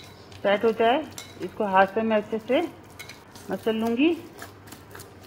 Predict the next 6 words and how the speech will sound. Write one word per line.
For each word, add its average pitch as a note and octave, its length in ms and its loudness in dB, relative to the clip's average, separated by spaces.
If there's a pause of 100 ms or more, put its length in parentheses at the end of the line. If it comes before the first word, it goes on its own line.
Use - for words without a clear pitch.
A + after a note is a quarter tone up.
(1300)
और G3+ 240 0 (680)
चिकना A3+ 340 -6
कर A3 100 2
लूँगी A#3 300 -2
आटे A3+ 240 4
को। D4 120 2